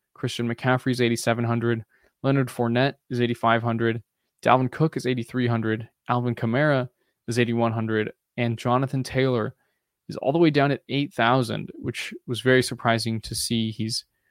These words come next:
the seventh highest running back this week in salary. And then just below him, you get Joe Mixon at seventy-eight hundred.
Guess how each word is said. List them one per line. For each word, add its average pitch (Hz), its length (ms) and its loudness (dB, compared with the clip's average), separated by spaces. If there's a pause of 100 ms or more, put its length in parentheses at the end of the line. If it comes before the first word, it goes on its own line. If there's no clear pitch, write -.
(240)
the 110 260 -2
seventh 139 500 0
highest 113 520 -2 (200)
running 113 220 0
back 107 400 -4 (160)
this - 220 -8
week 110 160 -6
in 117 100 -8
salary. 110 500 -2 (380)
And 117 100 -2
then 117 100 0
just 123 220 0
below 120 200 2
him, 110 200 0
you 107 80 -2
get 117 180 -4
Joe 117 240 -2
Mixon 113 380 -4
at - 140 -12
seventy-eight 113 440 -2
hundred. 110 400 -2